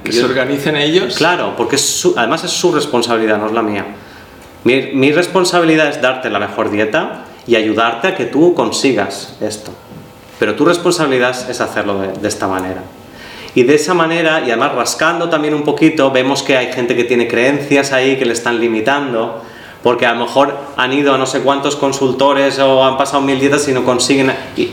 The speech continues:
Speaker 2: el problema es que no consiguen hacer la dieta. ¿Por qué? Pues porque tienen una creencia de que si a lo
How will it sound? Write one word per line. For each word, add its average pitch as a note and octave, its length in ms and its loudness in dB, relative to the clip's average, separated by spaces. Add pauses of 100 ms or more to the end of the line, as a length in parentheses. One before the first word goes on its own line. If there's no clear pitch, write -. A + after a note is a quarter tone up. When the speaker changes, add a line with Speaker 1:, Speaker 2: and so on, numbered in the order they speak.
(140)
Speaker 2:
el A2 100 0
problema B2 220 0
es D#3 80 -4
que D3 100 -2
no C3+ 160 0
consiguen A2 400 -2
hacer G#2 200 -4
la F#2+ 100 -2
dieta. F#2+ 320 -2
¿Por A#2+ 200 0
qué? - 380 -2 (460)
Pues A2+ 180 2
porque A#2 280 0
tienen C3 220 2
una D3 180 0
creencia D#3 460 0
de D3+ 120 0
que C#3+ 140 0
si - 100 -2
a B2 60 0
lo B2 40 -2